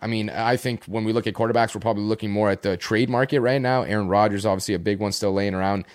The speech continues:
Uh, is Lamar Jackson, anything gonna happen with him? Probably not, but definitely one we've got circled. Uh, Jimmy G, you know what you're getting with him.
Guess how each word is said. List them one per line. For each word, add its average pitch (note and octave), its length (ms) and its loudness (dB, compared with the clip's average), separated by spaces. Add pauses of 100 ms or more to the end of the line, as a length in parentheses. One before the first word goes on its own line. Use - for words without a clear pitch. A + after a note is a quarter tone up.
(280)
Uh, F#2+ 60 0
is F2+ 200 -2
Lamar F#2+ 240 0
Jackson, A2 640 0
anything G#2+ 320 -4
gonna F#2+ 160 -2
happen F#2 300 -4
with D#2+ 120 -10
him? A2 140 -2
Probably F#2 500 0
not, B2 340 2
but G2+ 200 -4
definitely F#2+ 320 -4
one F#2+ 200 -4
we've F2+ 200 -6
got C#2+ 200 -4
circled. B2 560 2 (360)
Uh, G2+ 200 0
Jimmy B2+ 340 0
G, B2 460 0
you A2 140 -4
know A#2 160 4
what C3 200 4
you're A#2+ 100 0
getting A#2 380 0
with A2+ 160 0
him. A2+ 440 0